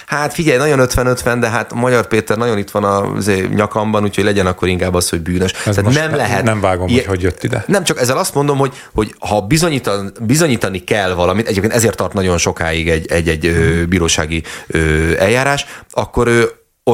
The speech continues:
Speaker 1: akkor meg, me-, me-, be-, behívsz egy csomó szakértőt, akkor meghallgatsz egy csomó mindenkit, és az
Speaker 2: Ja.
Speaker 1: alapján dől el.
Speaker 2: Persze.
Speaker 1: És nem olyan nagyon egyértelmű egy csomó szerintetek bűncselekménynél,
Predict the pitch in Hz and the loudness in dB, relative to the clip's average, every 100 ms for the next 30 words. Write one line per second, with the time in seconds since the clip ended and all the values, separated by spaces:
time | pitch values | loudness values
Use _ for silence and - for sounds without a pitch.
0 | 127 120 - 151 185 - 151 147 151 139 | 2 0 0 0 -2 -4 -4 -2 0 -2
1 | 143 123 139 175 127 - 113 151 117 110 | -2 -4 -2 2 2 0 0 0 0 0
2 | 123 - 80 - - - - - 131 180 | -2 -4 -8 -8 -8 -6 -4 -2 0 0
3 | 120 110 110 - - 123 107 98 90 85 | -2 -2 -2 -2 -2 0 0 0 -2 -2
4 | 101 120 - - 120 101 98 104 98 101 | -2 0 2 2 2 2 2 0 0 2
5 | 98 92 78 - 82 - 85 - 95 - | 2 0 -4 -4 -4 -4 -6 -8 -4 -4
6 | 120 175 214 214 165 123 110 104 104 113 | -2 0 2 2 2 2 0 -2 -6 -10
7 | 131 120 131 117 104 98 95 92 95 90 | -2 0 0 0 0 0 0 0 0 -2
8 | 92 92 - 160 131 101 - - - 143 | 0 0 0 0 2 0 -2 -6 -2 0
9 | 139 107 90 - 82 80 104 101 104 101 | -2 -4 -6 -4 -4 0 0 2 0 -2
10 | - 110 110 113 113 | -2 0 2 4 2